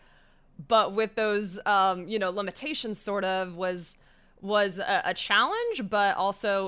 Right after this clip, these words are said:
it was amazing to get to see that, to get to watch that. Um, and I think that's also something I wanted to touch on was the way the Hawks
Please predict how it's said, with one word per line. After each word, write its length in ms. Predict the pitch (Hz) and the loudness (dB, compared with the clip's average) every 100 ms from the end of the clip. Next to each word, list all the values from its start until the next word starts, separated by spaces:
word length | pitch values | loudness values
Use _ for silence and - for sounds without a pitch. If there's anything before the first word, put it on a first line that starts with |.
| - | -4
it 80 | 202 | -4
was 100 | 190 | -4
amazing 520 | 190 190 202 185 185 | -2 -2 -2 -6 -10
to 120 | 185 | -12
get 320 | 156 202 - | -6 -4 -4
to 140 | - 175 | -6 -10
see 320 | - 202 202 | -10 -6 -2
that, 220 | 180 - | -2 -4
to 120 | 180 | -8
get 220 | 180 190 | -6 -6
to 100 | - | -6
watch 420 | 165 165 175 - - | -4 -2 0 -2 -2
that. 360 | 156 120 117 - _ _ _ | 0 0 0 -4 _ _ _
Um, 540 | 190 185 170 160 156 - | 4 6 6 4 -2 -4
and 140 | 202 214 | 0 0
I 80 | |
think 220 | 208 254 214 | 0 -2 0
that's 200 | 208 202 | 0 -2
also 240 | 190 202 | -6 -6
something 300 | 185 190 175 | -8 -8 -6
I 80 | 180 | -4
wanted 240 | 180 175 | -2 -4
to 60 | 151 | -8
touch 340 | - 185 - | -6 -6 -4
on 260 | 180 175 175 | -4 -4 -4
was 680 | 165 160 156 147 160 - - _ | -4 -2 -4 -6 -10 -10 -12 _
the 160 | 196 196 | -8 -6
way 180 | 185 202 | -2 -2
the 120 | 180 | -2
Hawks 840 | - 185 180 180 - - - - | 0 2 2 2 -2 -10 -10 -12